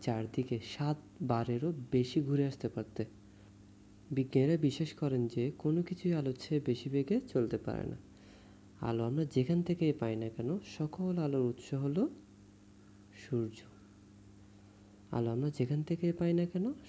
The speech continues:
সকল আলোর উৎস হলো সূর্য। So, এই আলো আসলে কিভাবে চলে? সহজ বাংলায় যদি বলি, তাহলে আলো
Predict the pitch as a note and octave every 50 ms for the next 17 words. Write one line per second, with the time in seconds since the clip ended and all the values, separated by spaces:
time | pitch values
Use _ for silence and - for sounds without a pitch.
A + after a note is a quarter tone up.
0 | - - B2+ - D3+ D3+ D#3 D#3 D#3+ E3 E3 D#3+ D3+ - - - E3+ D#3+ E3+ E3+
1 | F#3+ C4 F4 - - - - - - - - - - - - - - - - -
2 | - - - B2+ A#2 A2 - - G#2+ A2 - - - - - - - - - -
3 | - - - - - - - - - - - - E3 D#3 C#3+ C#3 D3 E3+ F#3+ -
4 | - - - - - - - - - - - - - - - - D#3 D#3 D#3 D#3
5 | D3+ D3+ D3+ D#3 F3 G3 F#3 D3+ C#3+ - - E3+ E3+ E3+ - - C#3 C#3 C#3+ D3
6 | C3+ C3+ B2+ - - A#2 A2+ - A2+ - - - - - - - - - - -
7 | - - - - - - - - - - D3+ D3 C#3+ C3 C3 C3 D3 C#3+ C#3+ D3
8 | D3 D3 D3 D3+ D3 D#3 D#3 D3 D3 D3+ D3+ F3+ B3 E4 - - - - - -
9 | B2+ A#2+ B2 B2+ B2+ C#3+ F3+ A#3+ B3 - - A#2 A#2+ A#2+ A#2+ D#3 A#3